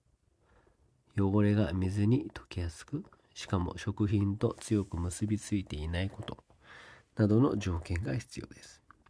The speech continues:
しかし、食品は洗うためにあるわけではありません。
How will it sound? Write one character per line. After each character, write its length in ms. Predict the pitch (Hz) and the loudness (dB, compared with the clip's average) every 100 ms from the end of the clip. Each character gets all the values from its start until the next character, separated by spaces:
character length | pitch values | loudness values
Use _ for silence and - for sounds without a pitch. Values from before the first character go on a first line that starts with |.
| _ _ _ _ _ _ _ _ - - - - _ - | _ _ _ _ _ _ _ _ -20 -20 -20 -20 _ -18
し 100 | - | -6
か 140 | - 113 | 0 0
し、 240 | - 120 | 2 0
食 280 | - 98 101 | 0 -2 -2
品 280 | - 98 101 | 0 0 0
は 160 | 113 - | -2 -2
洗 240 | 90 110 | -2 0
う 80 | 135 | 0
た 120 | 127 | 0
め 140 | 120 | 0
に 220 | 117 131 - | 2 0 -2
あ 80 | 90 | -6
る 160 | 98 98 | -6 -6
わ 100 | 98 | -8
け 140 | - | -10
で 120 | 92 120 | -6 -4
は 160 | - | -6
あ 20 | - | -8
り 80 | |
ま 140 | 80 82 | -16 -16
せ 120 | |
ん。 60 | - | -20